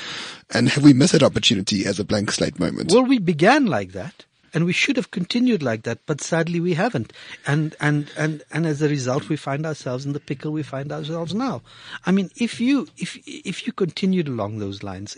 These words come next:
Speaker 2: and if you said, sure, there would be impediments. You know, I, I need to, I need to access capital
Speaker 1: Sure.
Speaker 2: in order to grow a business. Then you deal with that issue. You say, "Well,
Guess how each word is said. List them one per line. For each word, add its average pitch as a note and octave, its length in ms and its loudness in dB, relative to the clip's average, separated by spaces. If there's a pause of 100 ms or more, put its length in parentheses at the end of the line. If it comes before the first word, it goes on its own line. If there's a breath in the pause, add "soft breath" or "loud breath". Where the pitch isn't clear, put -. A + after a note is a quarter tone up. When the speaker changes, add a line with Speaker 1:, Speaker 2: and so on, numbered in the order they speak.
(120)
Speaker 2:
and D#3 120 0
if - 140 -6
you F#3 60 -6
said, - 260 -4 (720 loud breath)
sure, E4+ 240 4
there D#4 120 6
would F3 100 2
be C3 180 2
impediments. A2+ 640 0 (200 soft breath)
You F3+ 100 2
know, B2+ 180 -2 (220)
I, C3+ 200 -2 (120)
I C#3 140 -2
need C#3+ 260 -2
to, D3+ 140 -4 (100)
I C3+ 80 0
need C3 200 -2
to - 120 -12
access - 540 -4 (320 soft breath)
capital - 480 -2 (200)
Speaker 1:
Sure. D3 180 -2
Speaker 2:
in C3+ 60 0
order A#2 140 0
to A2+ 140 -8
grow A2 160 -2
a G2+ 40 -2
business. G2 520 -10 (480 loud breath)
Then G#3+ 240 8
you C#4 120 4
deal F3 420 4
with B2+ 200 2
that B2+ 320 0
issue. - 400 0 (480 soft breath)
You D#3+ 160 0
say, D#3 300 4 (480 loud breath)
"Well, B2 560 4